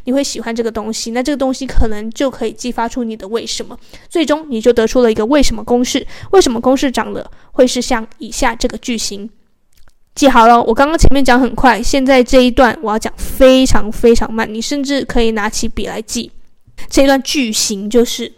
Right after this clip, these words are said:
，“我想什么什么什么，这样会怎么样怎么样怎么样。”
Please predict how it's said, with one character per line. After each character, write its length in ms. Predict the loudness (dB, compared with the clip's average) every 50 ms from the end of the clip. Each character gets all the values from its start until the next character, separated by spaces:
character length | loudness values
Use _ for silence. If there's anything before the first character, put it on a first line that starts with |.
| -10 -10 -10 -14 -16 -18 -20 -12 -2
，“我 200 | 0 2 4 4
想 260 | 2 2 0 -2 -2 -4 -10 -18 -20 -20 -20 _ _ _ _ _ _ _ _ _ _ _ _ _ _ _ _ _
什 240 | -10 -4 -2 -2 -2
么 140 | -2 -4 -4
什 160 | -4 -6 -6
么 100 | -6 -6
什 180 | -6 -6 -8
么， 200 | -8 -8 -4 0 0 2 2 0 -4 -8
这 140 | -2 2 2
样 200 | 4 4 4 4
会 320 | 4 4 4 4 2 -4 -12 -14 -14 -16 -16 -20 -10
怎 180 | -8 -8 -8
么 120 | -6 -6 -6
样 200 | -6 -6 -6 -10
怎 140 | -10 -8
么 80 | -8 -8
样 180 | -8 -8 -10 -12
怎 100 | -16 -14
么 120 | -10 -10
样。” 140 | -10 -8